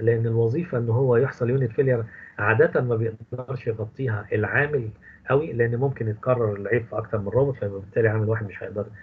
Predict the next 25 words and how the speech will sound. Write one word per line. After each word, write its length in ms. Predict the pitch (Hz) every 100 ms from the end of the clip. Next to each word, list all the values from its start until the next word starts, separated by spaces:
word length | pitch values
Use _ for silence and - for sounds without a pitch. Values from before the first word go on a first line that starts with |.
| - -
يغطيه. 340 | 101 92 - - _ _ 113
لكن 280 | 123 135
الوظيفه 400 | 127 127 143 147
الثانيه 280 | 113 120 110
بقى 240 | 98 92 104
نشوف 360 | 104 175 -
ايه 100 | 151
هي 80 | 143
الوظائف 500 | 123 117 120 - - - - -
اللي 180 | 110
ممكن 380 | 110 143 - 123 113 - - -
نستخدم 540 | 110 - 104 104 120 123 -
المانيوال 460 | 101 113 113 104
تيتش 240 | - 110 -
تيب 160 | 104
فيها. 240 | 110 82 - _ _ _ _ _ - - - -
تو 100 | 190
اكزامبلز، 560 | 135 110 95 90 - - _ _ - -
ان 60 | 120
يكون 220 | 123 196
في 200 | 180 190
ماشين 600 | 180 151 - 170 160 127
product 520 | 120 127 127 - - -
interference 840 | 127 113 120 113 - 127 120 110 -
failures. 680 | - 101 85 - - -